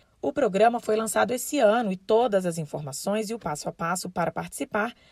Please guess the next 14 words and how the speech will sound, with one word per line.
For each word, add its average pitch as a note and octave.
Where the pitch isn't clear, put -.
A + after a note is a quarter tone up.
estão D4
na C#4+
internet B3
em E3
w D#3+
w C#3
w F#3+
ponto A3+
gov F3
ponto D#3+
b F#3
r G#3
barra A#3
mec. -